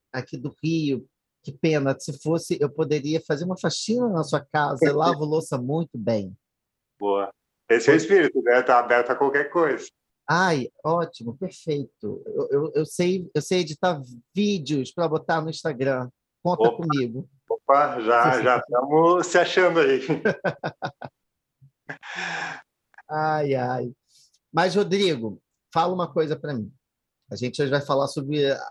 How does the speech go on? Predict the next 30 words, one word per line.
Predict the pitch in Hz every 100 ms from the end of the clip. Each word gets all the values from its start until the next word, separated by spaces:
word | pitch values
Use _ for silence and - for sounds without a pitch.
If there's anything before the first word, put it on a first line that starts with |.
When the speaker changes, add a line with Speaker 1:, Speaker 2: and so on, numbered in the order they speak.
| -
Speaker 1:
as | 113 120 123
preguiças | - 143 123 113 143 160 - 117 -
que | 127
nós | 123 120 -
temos | 131 123 123 113
aqui | 110 127
com | -
relação | 127 123 120 139
a | 139
dinheiro, | 117 131 127 113 101 98 - _ _ _ -
né? | 110 123 135 - _ _ - - - -
E | 139 143
aí, | 139 180 170
eu, | 135 139 151 139
eu |
quero | 135 160 160
saber | - 160
de | 143
você | 151 - 156
de | 147
antemão, | 170 - 175 143 143 143
assim, | - - 117 98 - _ _ _ _ _ _ _ _ _ _ _ _ _ 156
é | 190
difícil | 170 151 - 180 190 - - 117 - - _ _ _ _ _ _ _
ter | 160 165
uma | 151 131
vida | 104 131 127 127
financeira | 135 117 - 120 107
regular? | 110 95 110 107 87 _ _ _ _ _ _ _ _ _ _ _
Speaker 2:
Olha, | 117 127 120 113 110